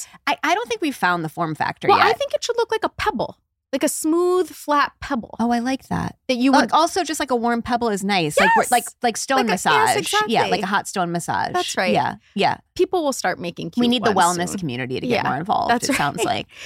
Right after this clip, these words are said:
Speaker 2: <laughs> But also, there's just somebody actually just submitted recently as a thingy, making hand warmers mainstream off the mountain.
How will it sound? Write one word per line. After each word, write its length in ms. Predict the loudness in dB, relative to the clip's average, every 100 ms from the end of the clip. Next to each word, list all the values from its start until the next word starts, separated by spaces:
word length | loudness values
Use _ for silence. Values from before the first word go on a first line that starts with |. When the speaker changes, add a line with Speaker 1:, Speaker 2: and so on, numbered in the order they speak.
| -12
Speaker 2:
<laughs> 240 | -12 -2
But 140 | -2 0
also, 360 | -2 0 -2 -2
there's 220 | -2 0 -2
just 140 | -2
somebody 260 | 0 0 0
actually 260 | -2 -2
just 200 | -2 -2
submitted 440 | 0 2 2 0 -2
recently 480 | -4 -4 -4 -2
as 180 | 0 0
a 60 | -2
thingy, 420 | -2 -2 0 -2 _ _ -2
making 400 | 2 2 2 0
hand 300 | 2 2 0
warmers 400 | -2 -2 -2 -2
mainstream 480 | -2 -2 -2 -2 0
off 140 | 0
the 80 | 0
mountain. 340 | 0 0 -2